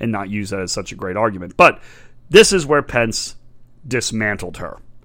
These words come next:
And it was when Pence asked her if they would pack the court. And her response was no response. And Pence pointed out, "Hey, she said she wasn't going to pack,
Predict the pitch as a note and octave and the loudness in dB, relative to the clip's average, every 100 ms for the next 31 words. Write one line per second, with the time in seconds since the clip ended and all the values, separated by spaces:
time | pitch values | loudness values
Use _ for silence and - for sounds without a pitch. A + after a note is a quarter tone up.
0 | - - - - - - - - - A#2+ | -20 -20 -20 -20 -20 -20 -20 -12 0 2
1 | A#2 A2 - - - - C3+ B2+ A#2 F3 | 2 -2 -8 -20 -10 2 4 4 4 6
2 | G#3 G3+ E3 D#3 C#3+ - C3 B2 - A#2 | 6 2 0 0 0 0 2 2 0 -6
3 | G#2+ - G#2+ G#2 - G2+ - G2+ - F2+ | -6 -6 -6 -6 -6 -8 -8 -14 -12 -14
4 | - - - - - - - - - - | -16 -20 -20 -20 -20 -20 -20 -20 -20 -8
5 | A#2+ A#2+ D3+ D3+ - - A#3 G#3+ E3 - | -6 2 2 2 -2 0 4 6 4 -6
6 | - - - - D3 C3+ E3 D#3 C#3+ - | -14 -18 -20 -10 -8 0 4 4 2 2
7 | F#3 B2 - - - _ - - F#3 E3+ | 2 2 -4 -20 -20 _ -18 0 2 4
8 | E3+ D#3 E3 E3 F3 G#3+ B2 B2 F3 A2 | 2 2 2 2 6 4 4 2 0 0
9 | - C3+ - F#3 C#3+ D#3 - - - - | -8 -6 4 6 6 2 -10 -20 -20 -20
10 | - - - D#3 D3+ C#3+ C#3+ B2+ C3 B2 | -20 -10 -2 2 2 2 0 0 0 0
11 | A#2+ - A#2+ G#2 | -2 -2 -2 -2